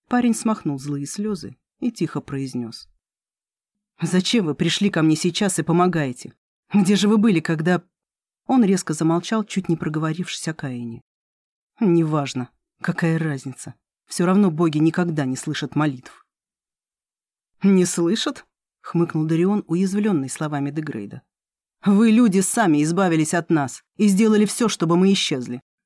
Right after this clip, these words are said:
Так что теперь пожинайте плоды своих деяний. У вас вроде есть единый.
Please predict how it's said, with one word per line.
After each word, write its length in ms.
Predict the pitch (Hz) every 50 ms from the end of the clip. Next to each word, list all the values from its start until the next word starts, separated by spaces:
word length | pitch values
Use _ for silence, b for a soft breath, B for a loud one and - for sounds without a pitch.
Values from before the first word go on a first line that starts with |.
| _ _ _ -
Так 180 | 214 190 196 -
что 160 | - - 269
теперь 340 | 247 - 247 - 208 196 208
пожинайте 520 | - 233 202 208 208 190 175 175 - 220
плоды 280 | - 220 220 214 180 160
своих 300 | - - 196 190 190 196
деяний. 560 | 185 233 220 175 139 127 127 117 110 - _ _ _ _ _ _ _ _ _ _ _ _
У 100 | 262 269
вас 240 | 247 269 262 262 254
вроде 260 | 269 285 262 277 311
есть 320 | 294 285 190 160 - -
единый. 600 | 151 160 196 208 175 156 143 139 139 135 123 -